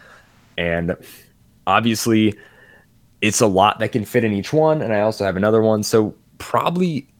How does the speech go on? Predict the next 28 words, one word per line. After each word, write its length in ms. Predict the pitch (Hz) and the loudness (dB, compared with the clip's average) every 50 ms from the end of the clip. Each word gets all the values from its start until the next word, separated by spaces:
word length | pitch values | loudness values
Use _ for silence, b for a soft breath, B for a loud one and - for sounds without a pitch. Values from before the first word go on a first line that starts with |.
| _ _ - | _ _ 2
over 520 | 127 151 165 170 180 175 156 170 175 170 | 6 8 10 10 10 8 6 6 6 6
a 60 | 165 | 4
thousand 480 | - - 139 117 131 131 123 113 127 113 | 4 4 4 6 6 4 4 2 0 -2
for 160 | 101 - 98 | 0 -2 -2
sure. 260 | - - 98 90 82 | 0 0 2 2 2
And 80 | 80 82 | 2 0
I 40 | 82 | 0
think 180 | - 131 127 123 | 0 0 0 2
your 160 | 117 107 107 | 0 0 2
average 320 | 104 117 127 131 123 - | 0 0 0 -2 -4 -2
HeroClix 500 | - 117 110 110 104 - - 101 - - | 0 2 2 2 2 2 -2 -6 -6 -8
player, 380 | - - - 95 92 92 92 87 | -8 -2 0 2 2 4 2 0
if 80 | 78 - | 0 -2
they've 140 | 92 90 | -4 -4
been 100 | 82 76 | -4 -4
playing 240 | - - 90 87 85 | -4 -2 -2 -2 -2
for 100 | - 92 | 0 0
a 40 | 87 | 0
long 240 | 82 80 78 78 76 | 0 0 0 -2 -2
time, 240 | - 80 76 73 78 | -4 -4 -4 -4 -2
definitely 400 | - 80 80 - 82 76 73 76 | -4 -4 -4 -2 -4 -6 -4 -4
has 240 | 80 71 71 - | -4 -4 -4 -4
over 260 | - 71 73 67 71 67 | -8 -8 -6 -4 -4 -4
a 60 | 69 | -4
thousand. 420 | - 69 58 55 55 73 76 67 | -4 -4 -4 -4 -6 -8 -10 -8
And 100 | - 92 | -2 0
that's 160 | 110 117 113 | 0 0 -2
probably, 640 | - - - - 127 127 139 131 120 113 113 104 - | -4 -6 0 2 4 4 4 2 2 2 2 0 -2